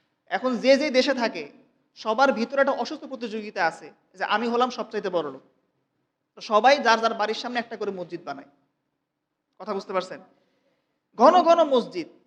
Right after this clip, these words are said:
কিন্তু এত এত যে মসজিদ হচ্ছে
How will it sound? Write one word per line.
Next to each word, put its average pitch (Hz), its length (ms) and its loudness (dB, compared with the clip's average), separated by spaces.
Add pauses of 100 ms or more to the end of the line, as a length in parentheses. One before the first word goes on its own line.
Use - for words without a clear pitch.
(480)
কিন্তু 214 260 -8
এত 226 200 2
এত 277 200 4
যে 294 140 -4
মসজিদ 233 400 -2
হচ্ছে 190 460 -6